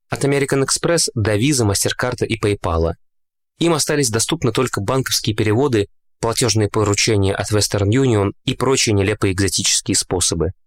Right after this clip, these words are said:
Я схватился за голову и пошёл поговорить об этом с Флор. Честно говоря, мне было страшновато попадаться на глаза нашей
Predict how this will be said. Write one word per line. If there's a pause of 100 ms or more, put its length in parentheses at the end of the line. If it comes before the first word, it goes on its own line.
(540)
Я
схватился
за
голову
и
пошёл
поговорить
об
этом
с
Флор. (640)
Честно
говоря,
мне
было
страшновато
попадаться
на
глаза
нашей